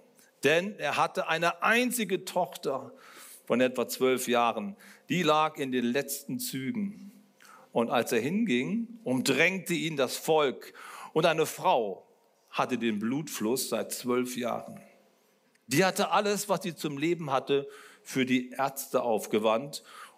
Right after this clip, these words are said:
und konnte von niemandem geheilt werden. Da trat sie von hinten heran und berührte den Saum seines Gewandes, und sogleich hörte ihr Blutfluss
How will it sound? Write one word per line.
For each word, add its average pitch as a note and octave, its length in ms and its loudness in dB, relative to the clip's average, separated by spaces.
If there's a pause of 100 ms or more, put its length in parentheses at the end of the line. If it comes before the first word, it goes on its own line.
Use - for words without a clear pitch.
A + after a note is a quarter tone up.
und A#2 280 0
konnte B2+ 340 -2
von A#2 300 -2
niemandem B2+ 640 0
geheilt G#2+ 540 -2
werden. G#2 560 -8 (1600)
Da E3 100 6
trat F#3 440 0
sie G3 200 0
von D3+ 240 -2
hinten F#3 440 0
heran C#3+ 540 2 (300)
und E3 160 2
berührte F#3 560 0
den E3 200 -4
Saum A3 480 0
seines A3+ 380 0
Gewandes, F#3+ 640 0
und D#3 160 -4
sogleich E3+ 800 0
hörte E3 280 0
ihr B2+ 240 -4
Blutfluss A#2+ 880 -6